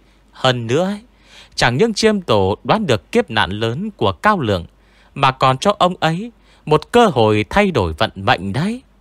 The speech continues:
Rõ ràng Tôn Mập rất hứng thú với câu cuối của Kim Mù. Ngay khi Kim Mù vừa nói tới đây, cậu ấy đã lập tức ngắt lời: "Tập trung vào chuyện này thôi.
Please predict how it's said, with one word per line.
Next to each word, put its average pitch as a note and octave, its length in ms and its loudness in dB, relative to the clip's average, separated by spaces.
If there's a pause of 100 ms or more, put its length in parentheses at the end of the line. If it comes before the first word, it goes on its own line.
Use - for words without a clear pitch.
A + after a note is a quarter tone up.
(1500)
Rõ E3+ 200 2
ràng F#2 320 0
Tôn C#3 260 -2
Mập D#2 180 -2 (400)
rất - 220 0
hứng A2+ 160 0
thú G2+ 400 -4
với D#3+ 100 2
câu G2+ 240 -2
cuối G#2 480 -4
của E2 180 2 (100)
Kim B2 220 -4
Mù. D2+ 280 -4 (640)
Ngay A#2+ 160 2
khi A2 280 2
Kim E3 300 -4
Mù E2 300 -4
vừa D#2+ 180 -2
nói A#2 240 -2
tới D3 100 0
đây, F2+ 280 -4 (540)
cậu A2 140 6
ấy A#2 140 2
đã F#3 140 2
lập F2+ 340 -2
tức - 160 -2
ngắt - 260 -4
lời: D2 300 -4 (1000)
"Tập F2 240 -2
trung G2 380 -4
vào E2 140 -2
chuyện E2 320 -6
này D2 220 -6
thôi. F2+ 360 -4